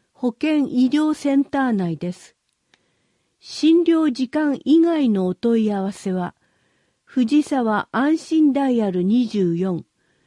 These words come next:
フリーダイヤル零一二零二六の零零七零へおかけください。発信者番号は通知設定でおかけください。なお、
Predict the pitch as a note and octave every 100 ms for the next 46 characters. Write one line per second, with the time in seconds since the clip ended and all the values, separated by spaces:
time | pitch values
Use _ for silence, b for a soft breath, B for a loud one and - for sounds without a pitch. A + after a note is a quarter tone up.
0 | _ _ - B3 D4+ D4+ C#4 C4 G#3+ F#3
1 | F3+ G3+ _ _ _ G#3 A#3+ C#4 D4+ D4
2 | A#3 G#3+ A#3 A#3+ A3+ G3 - - G#3+ C#4+
3 | C#4+ C#4+ C#4 G#3+ F#3+ F3+ - _ _ -
4 | G3+ C#4 E4 D4+ D#4+ B3+ G#3 G#3 A3+ C#4+
5 | C#4+ C#4+ A#3 F#3 E3 - F#3 A#3 A3 G3+
6 | G3+ F#3+ F#3+ G#3 F#3 - _ _ _ _
7 | _ _ _ _ _ _ C4+ C4+ - E4+
8 | E4+ F4 D4+ D4+ C4+ G#3 F#3 F3 F3 -
9 | _ _ _ - D#4 D#4+ D#4 D4+ D4+ C#4+
10 | - G#3+ F#3+ F3 G3 G3+ - B3 A3 G#3+
11 | F#3+ F#3+ - F#3+ D#3+ - _ _ _ _
12 | _ _ A#3+ B3 A3+ F#3+